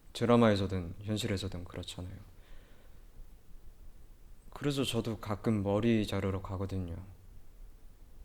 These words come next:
저도 실연당하면서 살고 있어요. 그 사람이 아니라 이 세상한테.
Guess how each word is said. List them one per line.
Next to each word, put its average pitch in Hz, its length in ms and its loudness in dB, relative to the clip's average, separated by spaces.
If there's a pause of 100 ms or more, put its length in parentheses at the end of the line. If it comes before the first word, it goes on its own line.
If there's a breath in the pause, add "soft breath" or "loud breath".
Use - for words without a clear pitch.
(460)
저도 101 200 -2
실연당하면서 107 800 6
살고 98 300 0
있어요. 82 320 -8 (160)
그 - 160 -16 (720 soft breath)
사람이 135 340 6
아니라 95 420 2 (3250)
이 101 100 -4
세상한테. 104 580 -2